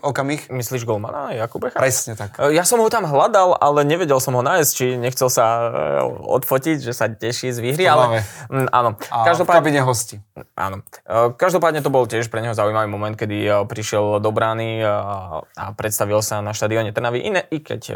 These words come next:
Speaker 2: v inom drese, ale vychytal nulu. Mm, čo viac k tomu povedať?
Speaker 1: No, povedal, že to, že on si to ako keby tak vysníval a už to mal v hlave, e, pred zápasom, keď už, e, smerovali do Trnavy, že, e,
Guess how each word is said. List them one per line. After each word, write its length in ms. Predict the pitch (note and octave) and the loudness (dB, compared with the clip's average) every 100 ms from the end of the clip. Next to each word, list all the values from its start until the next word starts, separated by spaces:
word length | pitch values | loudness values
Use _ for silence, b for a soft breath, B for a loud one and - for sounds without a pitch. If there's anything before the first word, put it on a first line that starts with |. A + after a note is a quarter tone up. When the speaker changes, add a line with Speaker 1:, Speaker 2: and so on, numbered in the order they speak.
| A2+ | -10
Speaker 2:
v 100 | - C3 | -10 -6
inom 180 | B2 | -6
drese, 280 | G#2 C3 D3 | -2 -2 -2
ale 320 | C#3 F3 A#2+ - - | -2 -2 -2 -6 -16
vychytal 460 | A#2+ C3+ B2+ - | -12 -10 -8 -8
nulu. 280 | G2+ D3+ D#3 D#3 B B B A2 | -2 -2 -2 -6 B B B -10
Mm, 760 | B2+ B2+ C3 C3 C3 C3+ C3+ - _ _ _ _ _ _ - - _ _ _ _ _ | -6 -4 -4 -4 -6 -8 -10 -14 _ _ _ _ _ _ -14 -14 _ _ _ _ _
čo 160 | - D#3 | -4 -2
viac 180 | D3+ | -2
k 60 | - | -2
tomu 160 | C#3+ C3 | -6 -4
povedať? 400 | D#3+ D3 A2 - - - _ - - | -2 0 0 -4 -10 -12 _ -12 -6
Speaker 1:
No, 100 | F#3+ | 0
povedal, 380 | D#3 D#3+ C#3+ | 2 4 2
že 120 | C3 B2 | 2 0
to, 360 | C3+ C3 B2 | 2 2 2
že 120 | A#2 | 0
on 120 | C3 B2 | -2 -2
si 100 | A2+ | -2
to 140 | B2+ | -2
ako 180 | A#2+ B2 | -2 -4
keby 220 | B2+ B2 | -8 -6
tak 180 | B2+ A2 | -4 -4
vysníval 520 | A2+ A2+ B2+ B2 A#2 | -4 -4 -2 0 2
a 80 | A#2 | 2
už 120 | B2 | 2
to 100 | - | 0
mal 140 | C3 B2+ | 2 2
v 80 | |
hlave, 300 | A#2 B2+ C3 B2+ | 4 6 6 4
e, 80 | B B B B B B C#3 B2+ B2 A2+ | B B B B B B 0 4 4 2
pred 280 | - C#3 - | 0 -2 -2
zápasom, 680 | C#3 B2+ C3 - A#2 C3 | -4 0 0 0 -2 -4
keď 320 | A#2+ B2+ - - | -2 -2 -4 -10
už, 220 | C#3 A#2+ | -4 -2
e, 220 | - B2+ A#2+ | -2 0 -2
smerovali 540 | - C3 C3 B2+ B2 | -2 0 0 2 0
do 120 | B2 | -2
Trnavy, 480 | B2+ B2+ B2 A#2+ B2 | -2 -2 -4 -4 -6
že, 200 | A2+ A#2+ A#2+ B B B | -4 -4 -4 B B B
e, 120 | B | B